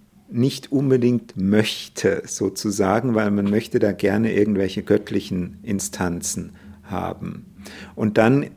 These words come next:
geht die Spekuliererei leider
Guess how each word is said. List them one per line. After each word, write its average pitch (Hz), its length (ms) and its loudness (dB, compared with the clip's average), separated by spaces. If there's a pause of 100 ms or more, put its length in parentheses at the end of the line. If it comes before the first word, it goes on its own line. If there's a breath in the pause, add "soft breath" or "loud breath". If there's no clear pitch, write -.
geht 123 500 2
die 120 280 0
Spekuliererei 110 1400 2 (260)
leider 117 760 4